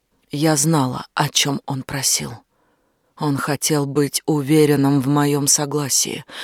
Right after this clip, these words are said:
В эту ночь или, может, в несколько других ночей до моего возвращения в Англию. Ни больше, ни меньше. «Я хочу тебя, Джек». Моё тело само тянулось к нему.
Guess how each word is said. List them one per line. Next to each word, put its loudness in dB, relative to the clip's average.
В -6
эту -4
ночь -2
или, 2
может, 0
в 0
несколько 0
других -4
ночей 0
до 6
моего 6
возвращения 2
в 0
Англию. -4
Ни 4
больше, 4
ни 2
меньше. 0
«Я -6
хочу -4
тебя, -8
Джек». -8
Моё -2
тело 0
само 0
тянулось -2
к -10
нему. -4